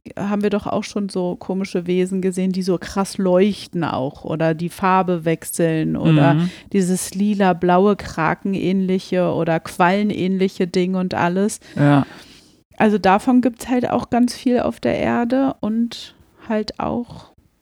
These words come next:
Speaker 1: ja, dieses Nicht-Sehen-Können oder
Speaker 2: Das macht's ja noch viel gruseliger und, und noch jägermäßiger.
Speaker 1: Ja, ja, genau. Das, äh, das, das für seine Jagd halt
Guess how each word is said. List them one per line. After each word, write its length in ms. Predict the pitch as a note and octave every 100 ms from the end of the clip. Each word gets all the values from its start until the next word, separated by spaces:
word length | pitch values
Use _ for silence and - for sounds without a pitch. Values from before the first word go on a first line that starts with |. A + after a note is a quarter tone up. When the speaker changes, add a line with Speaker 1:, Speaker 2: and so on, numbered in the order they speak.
| _ _ -
Speaker 1:
ja, 220 | - -
dieses 500 | F#3 F#3 F#3 - - G3+
Nicht-Sehen-Können 1900 | G#3 - - - - - _ _ G3 G3 F#3 F3 E3+ - F3 D#3+ D#3+ F3+ - -
oder 480 | D#3+ - - - G3 _ _ _ _ _ _ _ -
Speaker 2:
Das 220 | - -
macht's 260 | C3+ -
ja 80 | C#3
noch 140 | C3+ C3+
viel 300 | - D3+ D3
gruseliger 880 | C#3 C#3 G#3 G#3+ C3 B2 B2+ C#3 - _ _ _ _ -
und, 220 | E3 D#3+
und 200 | D#3+ D3+
noch 340 | D3+ G#3 - - _ _ _ _ -
jägermäßiger. 1600 | D3+ B2+ E3 D#3 G#3 G#3+ D#3 C3 C#3 C#3 C3 B2 C3+ A#2 A#2 C3+
Speaker 1:
Ja, 100 | B3
ja, 180 | D#4 F4+
genau. 480 | E4 C#4+ G3+ D3+ F#3 _ _ -
Das, 340 | G#3 - -
äh, 420 | - G3 F#3+ G3
das, 460 | G3 G3 - - _
das 220 | G3+ -
für 160 | - G#3
seine 260 | G3 F#3+ G3
Jagd 440 | F3 F3 G#3+ -
halt 240 | F#3+ F#3